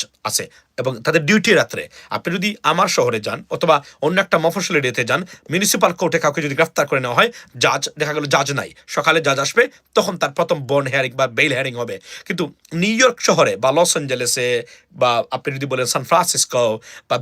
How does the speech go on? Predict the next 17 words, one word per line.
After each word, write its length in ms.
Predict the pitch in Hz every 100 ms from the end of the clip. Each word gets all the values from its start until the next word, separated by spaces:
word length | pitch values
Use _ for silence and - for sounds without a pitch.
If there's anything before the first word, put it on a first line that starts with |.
| 117
বিগ, 140 | 226 175
বিগ 120 | 180 -
সিটি 200 | 147 135 127
যেগুলো 220 | 117 120 117
আছে, 140 | - 120 - - - 131 117
maybe 180 | 131 127 120
মা-, 120 | 113
মায়ামি, 400 | 131 127 131 127 113 - - -
maybe 200 | 127 123 120 -
আপনার, 240 | 120 127 117 -
এ, 20 | 123 117
আপনার 240 | 123 120 117 113 - -
এই 40 | 123
যে 60 | 123 117 120
অরল্যান্ডো, 500 | 120 127 139 135 117 107 - - -
এখানে 180 | 180 180 -
twenty-four 360 | - 165 160